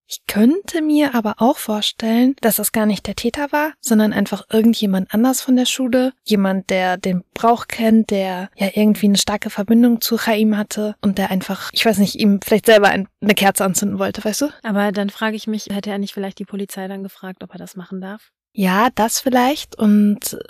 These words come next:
Speaker 1: es ist ja wohl auch später nachgefragt worden, wer das gemacht hat. Und keiner hat sich dazu bekannt.
Speaker 2: Hm.
Speaker 1: Ja, vielleicht hat derjenige das einfach aus so einem, ja, aus dem Affekt heraus gemacht, hat dann später selber erkannt, dass es blöd kommt, dass es vielleicht,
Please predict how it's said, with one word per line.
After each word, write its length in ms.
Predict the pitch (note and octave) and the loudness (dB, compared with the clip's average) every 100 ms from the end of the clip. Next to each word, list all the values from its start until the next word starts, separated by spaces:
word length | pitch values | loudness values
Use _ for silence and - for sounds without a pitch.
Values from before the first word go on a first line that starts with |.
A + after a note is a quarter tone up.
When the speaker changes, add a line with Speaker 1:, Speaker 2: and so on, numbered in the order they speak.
| - | -6
Speaker 1:
es 160 | F#3 | 0
ist 140 | A3+ A#3 | 2 2
ja 100 | G#3 | 0
wohl 140 | G3 | 0
auch 80 | F3+ | -2
später 360 | - G#3 G3+ | -2 0 0
nachgefragt 680 | G3 F#3+ - B3 - A#3 - | -2 -2 -4 -4 -4 -4 -4
worden, 220 | A#3+ A#3 | 0 2
wer 80 | A#3 | 2
das 220 | A3+ A3 | 0 -2
gemacht 340 | - A3+ - - | 0 0 0 -4
hat. 140 | C4 - _ | -4 -4 _
Und 140 | G3+ G3+ | 0 0
keiner 260 | G3 G3+ | 2 2
hat 120 | G#3 | 2
sich 120 | - - | -2 -6
dazu 280 | G#3+ - | -6 -4
bekannt. 600 | G3+ G#3 - A3 C#4+ - _ - | -4 -4 0 4 4 2 _ -10
Speaker 2:
Hm. 300 | G#3 G3 G#3+ _ | -8 -6 -10 _
Speaker 1:
Ja, 400 | - F#3 A3 G#3 - | -8 -2 -2 -2 -6
vielleicht 260 | - G#3 F#3+ | -4 -4 -2
hat 120 | G#3+ | 2
derjenige 440 | G#3+ G#3+ G#3+ G#3+ | 4 4 4 4
das 180 | G3+ F#3+ | 2 -2
einfach 360 | - F#3+ - G3+ | -2 -4 -2 -4
aus 160 | G3+ | -2
so 80 | - | 0
einem, 240 | G3+ G3+ G3+ _ | 0 0 -4 _
ja, 160 | F#3 G3 | -6 -4
aus 80 | |
dem 100 | G#3 | -2
Affekt 360 | G#3 - G#3 - | -2 -2 -6 -4
heraus 300 | B3+ C4 - | -2 0 0
gemacht, 520 | - B3+ C#4 - - | 2 2 0 -6 -18
hat 200 | - A3 | -8 -2
dann 220 | A3 G#3+ - | 0 -2 -6
später 300 | - A3 G3+ | -4 -2 0
selber 200 | G#3+ G#3+ | 0 0
erkannt, 400 | G#3+ - A#3 G#3+ | -2 -2 -2 -2
dass 160 | G#3+ | -4
es 140 | A3 - | -6 -8
blöd 380 | - G#3+ A3 - | 0 2 2 0
kommt, 380 | - B3+ B3+ | 0 2 2
dass 180 | A#3 G#3+ | 0 -4
es 140 | G#3 - | -6 -8
vielleicht, 380 | G#3 G3+ G3+ | -4 -4 -4